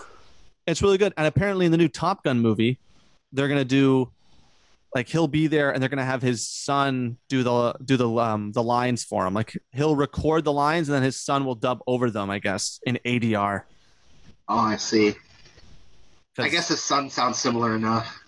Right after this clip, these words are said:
Speaker 1: Oh, it does. Like, in the documentary Val,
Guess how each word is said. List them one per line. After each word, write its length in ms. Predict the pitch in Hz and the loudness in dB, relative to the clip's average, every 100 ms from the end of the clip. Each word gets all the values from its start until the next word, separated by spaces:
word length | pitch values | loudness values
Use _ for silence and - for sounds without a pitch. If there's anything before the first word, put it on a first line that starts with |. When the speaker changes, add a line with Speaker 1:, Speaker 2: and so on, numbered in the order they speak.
| _ _ 151 | _ _ -4
Speaker 1:
Oh, 140 | 156 | -2
it 80 | 135 | 2
does. 240 | 151 120 | 0 2
Like, 160 | 143 127 - - - - _ _ | -2 -2 -10 -20 -20 -20 _ _
in 100 | 180 | 0
the 80 | 165 | 0
documentary 640 | 165 180 175 139 156 156 | 0 0 0 0 2 2
Val, 540 | 120 120 117 143 202 | 0 -2 -2 0 0